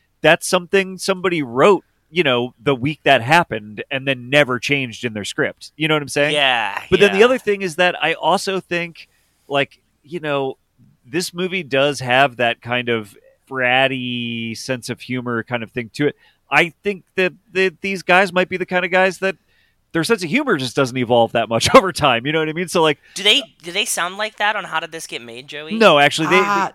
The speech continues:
Speaker 1: they, they
Speaker 3: no, Brian Tyler's, like, a cool dude. Like, he's
Speaker 1: Yeah,
Speaker 3: just,
Speaker 1: he,
Speaker 3: like, a
Speaker 1: he,
Speaker 3: normal,
Speaker 1: he seemed
Speaker 3: like
Speaker 1: like a pretty i-, interesting, like, normal dude. Yeah.
Speaker 2: That's what I'm saying. So is this, like,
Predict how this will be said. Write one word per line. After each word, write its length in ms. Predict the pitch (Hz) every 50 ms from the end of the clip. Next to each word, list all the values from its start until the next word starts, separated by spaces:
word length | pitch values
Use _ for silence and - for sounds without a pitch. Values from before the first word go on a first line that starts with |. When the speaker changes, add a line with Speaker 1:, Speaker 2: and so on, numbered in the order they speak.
| _ _
Speaker 1:
they, 80 | 180 170
they 40 | 151
Speaker 3:
no, 380 | 185 226 254 214 160 143 131 123
Brian 220 | - 214 262 294
Tyler's, 200 | 330 320 294 -
like, 60 | 233 190
a 40 | -
cool 240 | - - 220 220 175
dude. 340 | 156 190 226 156 117 - -
Like, 80 | 175
he's 60 | 196
Speaker 1:
Yeah, 100 | 196 175
Speaker 3:
just, 80 | 160 160
Speaker 1:
he, 40 | 202
Speaker 3:
like, 80 | 196 185
a 40 | 170
Speaker 1:
he, 60 | 160
Speaker 3:
normal, 200 | 165 170 180 170
Speaker 1:
he 40 | 165
seemed 100 | - 160
Speaker 3:
like 100 | 156 151
Speaker 1:
like 100 | 175 156
a 60 | 156 147
pretty 540 | - 160 160 151 143 135 131 131 - 131
i-, 220 | 135 - 127 143 147
interesting, 560 | 135 113 123 127 113 - - 123 117 117 113
like, 220 | 113 110 107 98 107 117 95 85
normal 360 | 120 120 120 117 107 101 104
dude. 260 | 95 - 98 98 98
Yeah. 220 | 104 107 98 101 117 _ _ _ _ _ -
Speaker 2:
That's 140 | - 190 -
what 80 | 247 226
I'm 60 | 214
saying. 160 | 269 254 190
So 100 | - 160
is 100 | 151 147
this, 140 | 160 - -
like, 140 | 196 175